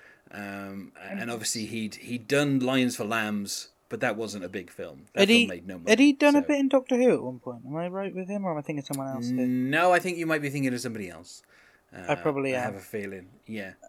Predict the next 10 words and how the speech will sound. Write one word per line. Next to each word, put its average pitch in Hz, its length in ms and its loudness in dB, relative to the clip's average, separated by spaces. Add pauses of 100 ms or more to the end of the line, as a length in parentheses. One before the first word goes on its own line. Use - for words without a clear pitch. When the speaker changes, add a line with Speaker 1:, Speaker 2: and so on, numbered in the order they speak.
Speaker 1:
he, 98 160 -10
he's, 110 300 -4 (120)
he's 123 220 -8
never 123 180 0
done 113 160 -2
any 107 300 -4 (240)
T 107 220 -8
V 98 320 -10 (260)
with 95 300 -14
Doctor 92 460 -10